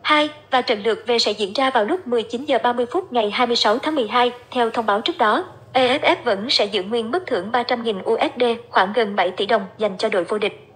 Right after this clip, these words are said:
Trong khi đó, số tiền thưởng dành cho đội Á quân là một trăm nghìn U S D tương đương với hai phẩy hai tỷ đồng. Hai đội đồng hạng ba nhận năm mươi nghìn U S D tương đương với một phẩy một tỷ đồng. Báo Indonesia hả hê khi Singapore mất quân chủ lực.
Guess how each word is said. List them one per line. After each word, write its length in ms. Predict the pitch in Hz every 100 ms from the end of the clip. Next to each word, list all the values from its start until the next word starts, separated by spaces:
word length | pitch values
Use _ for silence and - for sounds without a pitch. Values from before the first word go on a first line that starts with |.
| -
Trong 200 | 254 233
khi 140 | 247
đó, 260 | 226 233 370 -
số 160 | - 370
tiền 140 | 359 240
thưởng 260 | 240 196
dành 200 | 254 226
cho 100 | 220
đội 140 | 247 196
Á 160 | 220 285
quân 220 | 277 254
là 120 | 240
một 220 | 202 196 -
trăm 160 | 247
nghìn 160 | 233 196
U 120 | - 233
S 260 | 330 -
D 20 | 247 233
tương 140 | 254 233
đương 240 | 247 226
với 200 | 220 220
hai 160 | 294 233
phẩy 160 | 220 208
hai 120 | 226
tỷ 140 | 214
đồng. 180 | 196 202 - - -
Hai 200 | - 320
đội 120 | 285
đồng 160 | 220 208
hạng 240 | 208 185 -
ba 100 | 233
nhận 300 | 220 180 190
năm 140 | 226
mươi 100 | 233
nghìn 260 | 220 196 190
U 140 | 226
S 280 | 269 320 -
D 20 | 233
tương 160 | 233 220
đương 220 | 240 226
với 200 | 208 220
một 240 | 277 220 -
phẩy 100 | 196
một 220 | 202 -
tỷ 80 | 190
đồng. 180 | 220 196 - - - - - - - - - - - - - - -
Báo 220 | 226 285
Indonesia 720 | 269 254 254 247 233 247 226
hả 280 | - 226 196
hê 240 | 226 262
khi 180 | 247 254
Singapore 580 | 233 247 214 226 226 214
mất 120 | 240 -
quân 180 | 233 214
chủ 120 | 202
lực. 180 | 220